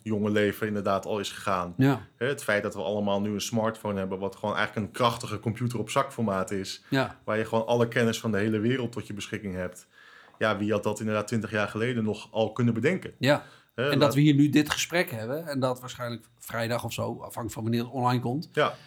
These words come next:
Speaker 2: de hele wereld gewoon dit gesprek aan
Speaker 1: Ja,
Speaker 2: meeluistert.
Speaker 1: kan
Speaker 2: Dat
Speaker 1: letterlijk
Speaker 2: slaat
Speaker 1: binnen een
Speaker 2: ook
Speaker 1: paar
Speaker 2: nergens op.
Speaker 1: seconden kun je, kun je alles, dat, alles terugvinden.
Speaker 2: Ja.
Speaker 1: Eh, d-,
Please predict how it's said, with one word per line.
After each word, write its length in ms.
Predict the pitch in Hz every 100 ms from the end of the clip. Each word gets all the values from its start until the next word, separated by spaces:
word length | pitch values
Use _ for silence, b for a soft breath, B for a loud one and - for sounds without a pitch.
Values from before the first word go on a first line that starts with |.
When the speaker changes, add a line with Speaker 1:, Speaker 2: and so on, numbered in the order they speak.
| B
Speaker 2:
de 120 | -
hele 260 | 151 180 180
wereld 300 | 156 151 143
gewoon 160 | 147 139
dit 100 | 139
gesprek 320 | - 160 151
aan 60 | 120
Speaker 1:
Ja, 60 |
Speaker 2:
meeluistert. 320 | 120 110 104
Speaker 1:
kan 120 | 104 117
Speaker 2:
Dat 80 | 123
Speaker 1:
letterlijk 180 | 123 127
Speaker 2:
slaat 80 | 120
Speaker 1:
binnen 60 |
een 60 | 135
Speaker 2:
ook 240 | 127 120
Speaker 1:
paar 20 |
Speaker 2:
nergens 20 | 123
op. 60 |
Speaker 1:
seconden 300 | - 127 127
kun 140 | 127 120 120 117 117 120
je, 60 |
kun 140 | 120 120
je 60 |
alles, 320 | 117 120 113 -
dat, 280 | 113 - 107
alles 200 | 117 -
terugvinden. 540 | 147 - 95 87 -
Speaker 2:
Ja. 200 | 180 185 B B -
Speaker 1:
Eh, 100 |
d-, 40 | 95